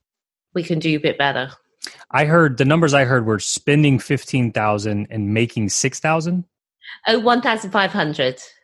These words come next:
Speaker 2: Fifteen hundred and making
Speaker 1: Yeah.
Speaker 2: six thousand. So much better. I, I was like, "How, how, how is a negative R I a good thing, uh, Stephanie?" Okay, so where are you getting traffic? You're getting traffic from Face-, Facebook ads, and where else?
Speaker 1: Yeah, and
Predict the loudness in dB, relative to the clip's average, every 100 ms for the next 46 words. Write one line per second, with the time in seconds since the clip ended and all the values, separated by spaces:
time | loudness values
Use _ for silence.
0 | _ -8 -2 -2 -2 -6 _ _ 0 2
1 | 4 2 0 -4 -4 0 0 0 -2 -4
2 | -6 -6 -6 -6 -6 -2 -2 -4 -12 _
3 | _ 0 2 2 0 0 0 0 -2 -2
4 | -2 0 -2 -4 -8 -10 -10 -10 -8 -6
5 | -4 -2 0 2 2 2 2 2 4 2
6 | 2 0 -2 0 -2 -2 -6 -8 -6 -8
7 | -8 -12 -14 -20 -8 -2 2 2 2 2
8 | 2 2 -4 _ _ _ _ _ _ _
9 | _ _ -16 -6 0 2 4 4 2 0
10 | -2 -4 -14 _ _ _ -2 2 2 2
11 | 0 0 -2 -2 0 -2 -2 -2 0 0
12 | 2 2 0 0 0 -2 -6 -18 _ _
13 | _ _ _ -8 -4 -2 0 0 0 0
14 | 0 0 -2 -2